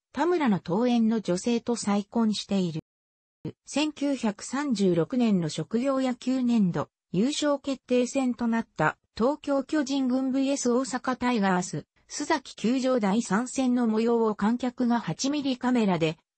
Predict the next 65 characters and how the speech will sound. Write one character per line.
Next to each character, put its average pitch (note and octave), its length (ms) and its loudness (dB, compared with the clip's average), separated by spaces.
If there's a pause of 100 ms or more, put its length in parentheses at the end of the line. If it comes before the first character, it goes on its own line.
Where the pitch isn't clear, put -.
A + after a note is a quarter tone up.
撮 - 340 -2
影 C#4 160 2
し - 100 -10
て B3+ 140 2
い A#3+ 100 0
た B3 160 0
映 C4 160 2
像 C#4+ 200 0
が B3+ 140 0
二 A3 120 0
千 A#3+ 260 2
十 B3 260 0
年 C4+ 260 0
代 G3 200 2
に E3 140 0
な E3+ 100 0
っ F#3+ 60 -4
て D#3 280 -4 (220)
発 E3 220 -4 (100)
見 A#3+ 220 0
さ G#3 160 -2
れ、 F#3 180 -2 (220)
藤 G3+ 340 0
本 D4 240 -2
が F3 220 0 (240)
巨 E3+ 140 0
人 C#4+ 220 0
軍 A#3+ 200 2
の E3+ 100 0
攻 A#3 240 0
撃 B3+ 260 -2
の B3+ 140 -2
時 B3+ 280 -2
に G3 160 2
一 G3 200 -4
塁 A#3+ 180 0
ベ F3 120 2
ー G#3+ 100 2
ス - 120 -8
コ D4 200 2
ー C4 60 0
チ - 140 -2
に E3 100 2
立 - 120 -6
っ F#3+ 60 -2
て - 300 -4 (260)
攻 B3 220 0
撃 D4+ 280 -4
の D4 80 0
指 - 380 -2
揮 - 20 4
を G#3+ 80 0
取 B3 220 0
る A3 40 0
姿 A3+ 380 0
が D#3 160 0
確 - 280 -6
認 A#3+ 200 2
さ F#3+ 160 -4
れ F3 120 -2
た。 C#3+ 160 -8 (1080)
江 C#4+ 120 2
夏 D#4 320 0
豊 G#3+ 440 0
は D3 200 -4